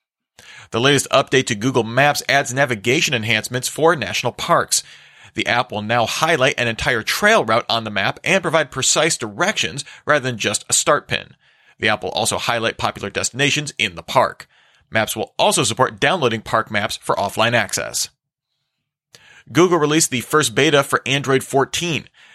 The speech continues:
This adds a new share sheet where developers can add custom app-specific functions, supports users applying per-app language settings, and supports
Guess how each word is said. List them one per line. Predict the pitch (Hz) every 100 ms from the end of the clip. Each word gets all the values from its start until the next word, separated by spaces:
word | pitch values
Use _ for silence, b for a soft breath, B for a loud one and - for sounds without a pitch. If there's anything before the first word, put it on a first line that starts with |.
| b
This | 113 -
adds | 113 120
a | 113
new | 110
share | 107 - 170 196
sheet | - 117 127
where | 117
developers | 107 113 113 120 127
can | - -
add | 101 110 -
custom | - 196 - 120 -
app-specific | - 147 - - - 123 92
functions, | - 190 175 180 170 B B B
supports | - - 175 202 -
users | 127 120 139
applying | - 120 117 107
per-app | - 151 - 107 104
language | 95 147 202 147
settings, | - 92 92 135 B B -
and | 196 143 _
supports | - - 135